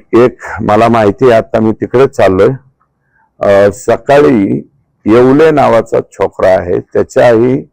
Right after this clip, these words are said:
नरड्यावरतीच नेमका अटॅक केलाय बिबटनी, आणि आता एक वयस्कर आजी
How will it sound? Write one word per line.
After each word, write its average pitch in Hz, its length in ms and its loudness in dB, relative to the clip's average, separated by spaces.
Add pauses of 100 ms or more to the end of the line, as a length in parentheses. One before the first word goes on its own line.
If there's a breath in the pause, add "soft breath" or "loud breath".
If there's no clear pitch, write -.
(400)
नरड्यावरतीच 113 960 0
नेमका 107 320 -6
अटॅक 104 300 -2
केलाय 98 380 0 (280)
बिबटनी, 101 480 -2 (800 soft breath)
आणि 110 340 -2
आता 104 320 -2
एक 113 300 2 (160)
वयस्कर 110 680 -2 (180)
आजी 104 440 -2